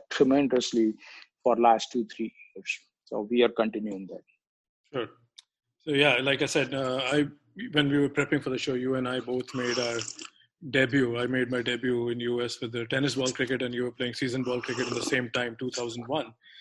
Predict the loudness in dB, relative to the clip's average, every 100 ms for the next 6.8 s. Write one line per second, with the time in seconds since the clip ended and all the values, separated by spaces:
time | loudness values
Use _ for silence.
0 | -20 -18 -12 2 4 6 6 6 6 6
1 | 6 8 6 6 2 0 4 6 6 2
2 | 0 0 0 0 0 0 0 0 2 4
3 | 4 4 6 4 4 2 2 2 0 -2
4 | -4 -6 -8 -6 -6 -2 2 2 2 4
5 | 4 4 6 8 6 4 -2 _ -20 -20
6 | -20 -4 -4 2 2 2 -2 -12